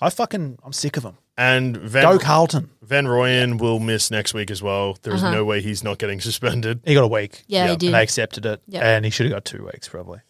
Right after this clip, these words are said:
Speaker 1: Like, it's pretty bad.
Speaker 2: They probably only accepted it 'cause they know they're not going any further than next week.
Speaker 1: I think it was a case of McStay came back on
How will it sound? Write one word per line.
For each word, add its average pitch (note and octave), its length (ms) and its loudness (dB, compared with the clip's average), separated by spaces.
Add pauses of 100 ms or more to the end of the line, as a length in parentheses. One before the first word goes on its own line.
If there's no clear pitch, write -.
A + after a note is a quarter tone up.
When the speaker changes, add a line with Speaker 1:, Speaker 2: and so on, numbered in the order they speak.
(460)
Speaker 1:
Like, A#2+ 80 -4
it's C3 100 -2
pretty D#3+ 200 2
bad. F2 360 -12 (220)
Speaker 2:
They B2 160 4
probably D#3+ 240 4
only A#2+ 160 2
accepted F#2+ 360 -6
it E2 60 -8
'cause - 120 -12
they G2 120 -2
know F2+ 180 -4
they're F2 120 -4
not F2 140 -8
going F2+ 240 -8
any F2 120 -6
further F#2 320 -8
than F#2+ 160 -10
next F#2 260 -10
week. F#2+ 120 -6
Speaker 1:
I C#3 40 4
think D3 160 2
it D#3 40 2
was D3 120 4
a C#3+ 60 2
case B2+ 300 2
of G#2+ 140 -4
McStay A#2 420 2
came G#2+ 260 -2
back G#2 260 -2
on F#2+ 280 -8